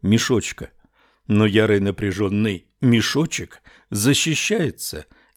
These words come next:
и уявляет выделение в заднее отделение яйца таламуса.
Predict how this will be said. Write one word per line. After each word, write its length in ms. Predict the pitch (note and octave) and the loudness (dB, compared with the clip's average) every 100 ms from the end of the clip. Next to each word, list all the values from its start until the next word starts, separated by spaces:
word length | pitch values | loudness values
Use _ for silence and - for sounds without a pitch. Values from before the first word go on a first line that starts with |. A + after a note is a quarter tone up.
| _ - | _ 0
и 100 | B2+ | 4
уявляет 720 | B2+ C3 B2 B2 C#3 G#2 - | 4 4 4 4 4 4 2
выделение 720 | G2+ F2 F#2+ F#2 F2 E2+ D#2+ - | -4 -2 -2 0 0 -2 -4 -8
в 80 | F#2+ | -6
заднее 540 | E2+ B2 B2+ B2 C3+ | -2 0 2 2 0
отделение 840 | - A#2+ A2 A#2+ B2 B2+ B2 B2+ - | 0 -6 -4 -2 0 0 0 0 -4
яйца 640 | G2 G#2+ A2+ - B2 A#2+ A2+ _ _ | -4 -2 -2 -2 -2 -2 -4 _ _
таламуса. 600 | - A2 F2 C#2 B1 - | 0 2 2 -2 -8 -12